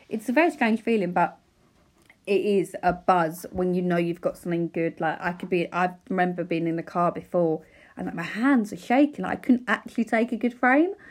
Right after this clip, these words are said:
and because I knew this was a big thing. But even in the end, if I have taken a muzzy frame, all the frames that I think aren't, aren't the best, you know, "Oh, it's proper pap though, but it's a little bit muzzy," they've still sold.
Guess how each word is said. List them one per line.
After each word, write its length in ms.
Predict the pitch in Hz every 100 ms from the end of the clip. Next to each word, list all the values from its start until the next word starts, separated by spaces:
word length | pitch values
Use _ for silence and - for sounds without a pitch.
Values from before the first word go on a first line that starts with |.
| - - -
and 360 | 190 190 190 - _ _ _ _ _ _ -
because 280 | - - 294
I 80 | 220
knew 260 | 202 240 247
this 180 | 226
was 100 | -
a 60 | 220
big 360 | - - 220 -
thing. 320 | 285 240 175
But 260 | 170 - - _ -
even 220 | 311 349
in 60 | 339
the 120 | 339
end, 160 | 285 -
if 120 | 214
I 80 | 277
have 300 | - 254 254
taken 280 | 208 208 202
a 20 |
muzzy 240 | 202 208
frame, 440 | 208 226 165 160 - - - -
all 160 | 277
the 100 | 311
frames 280 | 320 320 277
that 80 | -
I 40 |
think 360 | - 214 196 -
aren't, 320 | 196 190 180 _ _
aren't 200 | 196 185
the 80 | 190
best, 360 | 190 196 - -
you 80 | 180
know, 220 | 165 160 -
"Oh, 80 | 185
it's 100 | -
proper 280 | 220 208
pap 280 | 202 - -
though, 120 | 160
but 100 | 160
it's 80 | 175
a 40 | 208
little 100 | -
bit 120 | -
muzzy," 360 | 190 185 165 - - -
they've 160 | 262
still 260 | 262 285 269
sold. 480 | - 269 285 339